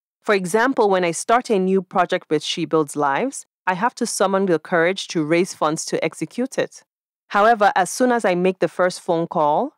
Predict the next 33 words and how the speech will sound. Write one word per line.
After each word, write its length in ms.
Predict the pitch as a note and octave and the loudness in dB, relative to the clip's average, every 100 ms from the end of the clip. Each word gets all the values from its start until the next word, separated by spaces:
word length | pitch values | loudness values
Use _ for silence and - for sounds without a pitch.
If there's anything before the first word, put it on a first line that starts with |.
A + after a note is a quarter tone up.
| _ | _
the 80 | E3+ | -2
next 240 | D#3+ D#3+ | 0 -2
steps 280 | - D3+ - | -2 -4 -2
will 100 | C#3 | -6
come. 340 | C3 D3 A#2 - _ _ _ _ _ | -4 -6 -6 -10 _ _ _ _ _
When 120 | - A#3+ | 0 0
I 60 | |
became 360 | B3 B3 D4+ D#4+ | 0 0 2 2
C 260 | - A3+ | 0 2
F 200 | G3 F3 | 2 2
O, 180 | D#3+ D3 | 0 0
if 220 | - E3+ | 0 0
I 80 | F3+ | 0
had 220 | F3 F3+ | 0 0
just 220 | D#3+ G#3+ - | 0 -2 -2
looked 200 | G3 G3 | -2 -2
at 100 | D#3 | -4
the 100 | D3 | -6
title 500 | - F#3+ F#3+ G#3+ G3+ | -6 -6 0 0 2
and 160 | D#3 | 0
the 80 | D3 | -2
scope 360 | D3+ - F3+ F3+ | -4 -2 -2 0
of 120 | D3+ | -2
the 120 | D3 | -4
role 440 | C#3 D3 D3+ A#3+ - _ _ - | -2 2 2 2 -2 _ _ -6
and 140 | A3+ - | -4 4
all 200 | B3 D#4 | 4 4
the 120 | G#3 | 2
responsibility 920 | F3+ - - E3 D#3+ E3 E3 - F#3+ | 0 0 -2 -2 -4 -6 -6 -6 -6
that 240 | E3+ C#3+ | -4 -4
came 260 | - E3+ D#3 | -2 -2 0
with 200 | C#3 - | -2 -2
it, 360 | C#3+ - - | -2 -2 -8